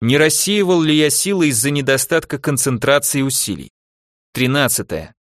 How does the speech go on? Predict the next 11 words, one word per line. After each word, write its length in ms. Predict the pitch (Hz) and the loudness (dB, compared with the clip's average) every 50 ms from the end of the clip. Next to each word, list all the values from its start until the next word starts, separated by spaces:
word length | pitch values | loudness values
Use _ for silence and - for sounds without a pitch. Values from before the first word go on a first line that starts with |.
| _ - | _ -8
Был 280 | 95 95 135 170 190 | -4 0 2 2 2
ли 100 | 190 185 | 4 4
я 120 | 185 185 175 | 2 2 2
широко 440 | - - 170 160 160 156 - 170 160 | 2 2 2 2 2 2 0 0 0
мыслящим 600 | 147 135 127 - - 135 123 - - 135 127 131 | 2 0 0 -2 -2 -4 -4 -2 -2 -2 0 0
и 60 | 113 | 0
толерантным 640 | - 127 127 127 127 139 135 120 107 - 110 104 | 0 2 2 2 2 2 2 0 -2 -2 -4 -4
человеком 640 | 95 - - 104 107 110 131 160 - - 165 151 - - _ _ | -4 -4 -2 0 0 2 0 0 -2 -2 -4 -4 -6 -10 _ _
во 180 | - 107 113 120 | 0 2 2 2
всех 260 | - - - 165 160 | 2 0 0 -2 -2
сферах? 520 | - - - 214 185 92 85 - - - | -2 -2 -2 0 0 -2 -2 -6 -14 -20